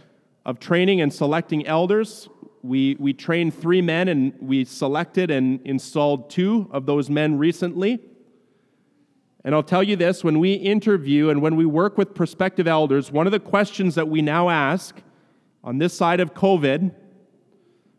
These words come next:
"Are you willing to go to jail? Are you willing to go to jail? Are you willing to lose your property?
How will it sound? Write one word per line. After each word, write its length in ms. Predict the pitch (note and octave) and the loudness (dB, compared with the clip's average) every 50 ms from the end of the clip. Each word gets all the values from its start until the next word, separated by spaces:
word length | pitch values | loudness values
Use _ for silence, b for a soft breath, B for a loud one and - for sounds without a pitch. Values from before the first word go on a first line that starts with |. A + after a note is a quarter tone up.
| _ _ | _ _
"Are 120 | - D3 D3+ | -2 0 2
you 180 | D#3+ D#3+ D#3+ | 4 4 2
willing 380 | D#3 D3 F3 F#3 G3 G#3 G#3 G3 | 4 4 4 4 4 4 2 2
to 120 | F#3+ G#3 | 2 0
go 160 | F3 E3+ F3+ F3 | 2 2 2 2
to 80 | E3 | 0
jail? 460 | D#3 C#3 C3+ D#3+ D3+ C#3+ A#2+ F#2 E2 - - - - - _ _ _ _ _ _ _ _ _ _ _ _ _ _ _ _ _ _ _ _ _ _ _ _ _ _ _ - | -2 -2 0 0 0 2 0 -2 -4 -8 -14 -20 -20 -20 _ _ _ _ _ _ _ _ _ _ _ _ _ _ _ _ _ _ _ _ _ _ _ _ _ _ _ -2
Are 80 | C#3 | 0
you 140 | D#3 E3 E3+ | 2 4 4
willing 320 | D#3+ E3 F#3+ G3+ A3 A3+ G3+ | 4 4 2 2 2 2 0
to 100 | - G3+ | 0 0
go 140 | F#3 G#3 | 2 2
to 100 | G3+ G3+ | 2 2
jail? 440 | G3 D3+ F3+ G3+ G3+ E3+ A#2 F2 E2+ - - - - _ _ _ _ _ _ _ _ - | 2 2 2 2 2 2 0 -2 -4 -10 -20 -20 -20 _ _ _ _ _ _ _ _ 0
Are 160 | D3+ F3 G3+ | 2 4 4
you 180 | G#3 G3+ G#3+ G#3 | 4 4 2 2
willing 580 | F#3 F3 G#3+ A#3 A#3+ B3+ C4 B3+ B3+ A#3+ A3+ - - - - - - - _ _ _ _ _ _ _ _ _ | 4 4 4 4 4 4 4 4 2 0 0 -2 -8 -16 -20 -20 -20 -20 _ _ _ _ _ _ _ _ _
to 140 | - F#3+ F#3 | 0 0 2
lose 320 | F3+ F#3 G#3 A#3 A#3 - - | 4 4 4 4 4 4 4
your 100 | G#3 - | 2 2
property? 640 | - - G#3 G3+ A3 A3 A3 G#3+ F3 B2+ G2 E2 | 4 4 4 4 4 4 2 2 2 2 0 -4